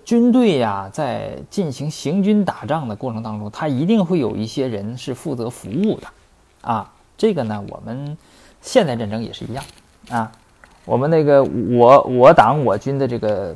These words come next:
当年的解放军后边是什么？是老百姓的这个农夫啊，用小车推出来的，送给养啊，送伤员呐，哎，都有一些这个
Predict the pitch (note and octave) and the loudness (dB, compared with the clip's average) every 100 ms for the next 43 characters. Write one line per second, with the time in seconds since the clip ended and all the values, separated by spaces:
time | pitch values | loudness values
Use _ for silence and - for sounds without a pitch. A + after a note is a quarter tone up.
0 | - A2 B2 G#2+ A2+ A2 G2+ A#2 A2 A2+ | -8 -6 -6 -8 -8 -8 -8 -8 -8 -10
1 | A2+ E3 A#2+ A2 - A#2+ G#2+ A2 - _ | -2 2 2 0 -4 -8 -6 -8 -10 _
2 | - - - C3+ A#2+ C3 G#2+ C#3+ A#2+ A2 | -20 -14 -2 2 4 2 0 -4 -6 -4
3 | G#2 G#2 G#2 A2 G#2+ G#2+ A2 C#3 D3 D3+ | -6 -8 -10 -12 -10 -8 -6 -6 -6 0
4 | C#3+ B2 C3+ A2+ - C3+ - G3 E3 A#2+ | 0 0 -4 -8 -6 -6 -2 -2 0 -4
5 | D#2+ - - D#3+ A2 A#2 C#3 F#2+ F#2+ G2+ | -6 -10 -6 -4 -4 -4 -4 -6 -10 -8
6 | G#2+ A2 - _ - _ - E3 B2+ - | -6 -6 -12 _ -20 _ -4 -4 -2 0
7 | C3+ C3+ F#2+ G2 F#2 - - - _ - | 0 -2 -6 -10 -16 -20 -20 -20 _ -14
8 | G#2+ F#2+ D3+ G3 D3+ A#2+ C#3 D3 C3+ A#2+ | -12 -6 0 2 2 0 -4 -4 -6 -8
9 | G2+ E2 - | -10 -12 -14